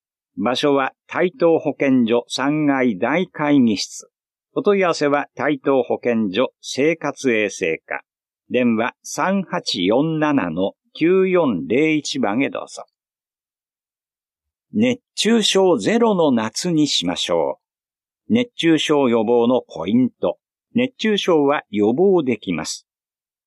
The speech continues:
こまめに水分を補給。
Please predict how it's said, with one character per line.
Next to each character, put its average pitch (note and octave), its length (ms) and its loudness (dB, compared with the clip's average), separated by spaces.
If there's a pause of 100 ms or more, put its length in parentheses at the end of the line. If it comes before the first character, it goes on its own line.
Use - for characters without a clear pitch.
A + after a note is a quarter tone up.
(140)
こ - 160 0
ま A#3+ 180 4
め D#3 160 0
に A#2+ 200 2
水 A#3 340 0
分 B2 260 2
を F3 120 0
補 - 280 -10
給。 C#2 360 -8